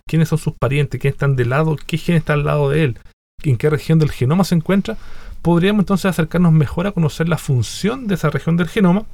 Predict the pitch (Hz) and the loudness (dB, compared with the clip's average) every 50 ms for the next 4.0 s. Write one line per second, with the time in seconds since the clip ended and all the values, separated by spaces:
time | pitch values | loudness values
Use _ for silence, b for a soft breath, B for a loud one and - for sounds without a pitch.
0 | b b b b b b b b b b - 170 180 175 196 170 151 - 151 151 | b b b b b b b b b b 0 0 0 2 0 -2 0 0 0 0
1 | - 143 135 - - 117 110 107 147 185 - - 151 123 110 - 110 110 101 - | 2 0 0 2 0 0 0 0 0 -2 0 0 0 0 0 0 -2 -2 0 0
2 | 104 101 - - 110 104 101 101 117 156 202 - _ _ _ - - 180 180 196 | -2 -4 -2 0 0 0 2 0 0 -2 -4 -8 _ _ _ -2 0 0 2 2
3 | 185 175 165 185 196 196 - - 156 147 139 127 120 123 151 202 233 247 226 | 2 2 2 2 2 0 0 0 2 2 4 4 2 2 2 0 -2 -4 -10